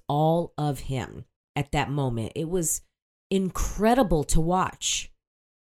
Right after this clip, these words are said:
I highly recommend the Untold documentary series on Netflix. And if you wanna, you know, go around to the Bruce Jenner one, there was also some other great ones too.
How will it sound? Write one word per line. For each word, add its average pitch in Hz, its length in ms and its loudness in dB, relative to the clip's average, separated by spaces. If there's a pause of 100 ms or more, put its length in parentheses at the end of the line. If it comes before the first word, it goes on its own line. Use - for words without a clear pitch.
(140)
I 175 120 2
highly 220 480 2
recommend 151 680 -2 (160)
the 165 240 -2
Untold 147 640 2
documentary 127 640 -4
series 113 640 -4 (320)
on 139 180 -2
Netflix. - 680 -6 (360)
And 139 300 -2
if 135 140 -2
you 151 80 2
wanna, 139 220 0
you 135 120 0
know, 123 220 -2
go 151 120 4
around 139 280 4
to 151 100 4
the 123 280 -2
Bruce 156 260 0
Jenner 147 260 0
one, 127 240 -2
there 143 80 2
was 147 180 2
also 151 440 0
some 135 280 0
other 143 260 0
great 139 260 0
ones 135 340 -4
too. 131 360 -2